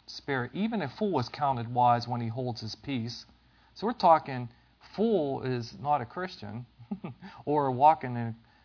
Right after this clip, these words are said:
in, in, in righteousness. But even he is considered wise if he holds his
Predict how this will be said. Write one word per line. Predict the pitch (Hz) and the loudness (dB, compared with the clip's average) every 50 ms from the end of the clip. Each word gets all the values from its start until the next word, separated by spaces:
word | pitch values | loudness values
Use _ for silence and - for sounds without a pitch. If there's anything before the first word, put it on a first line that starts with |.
| _ _ | _ _
in, | - 127 123 123 123 - | -4 -2 -2 -2 -2 -4
in, | 131 127 123 120 117 117 117 117 117 110 - | -4 -2 -2 0 0 -2 -2 -2 -4 -6 -6
in | 127 123 120 117 113 110 110 117 - | -6 -4 -4 -4 -4 -6 -8 -10 -12
righteousness. | 123 110 117 123 127 117 - 120 113 - - 117 113 120 117 - - - _ _ _ _ _ _ _ _ _ _ _ - | -6 0 2 2 2 2 -2 -6 -8 -6 -4 -4 -4 -4 -6 -8 -14 -20 _ _ _ _ _ _ _ _ _ _ _ -2
But | 156 135 - | -2 -2 2
even | 185 214 214 196 180 165 | 2 4 4 4 2 0
he | 170 214 240 240 | 0 0 0 0
is | 202 - | -2 -4
considered | - - 131 120 110 117 - 135 120 113 117 110 107 | -6 -6 -6 -6 -6 -6 -6 -6 -4 -4 -4 -4 -4
wise | 110 117 120 117 113 113 113 - | 0 2 2 2 2 2 -2 -6
if | 110 104 | -10 -10
he | - 117 | -8 -8
holds | 110 107 123 123 120 113 110 | -8 -6 -6 -6 -6 -8 -10
his | 110 101 - - | -12 -14 -14 -16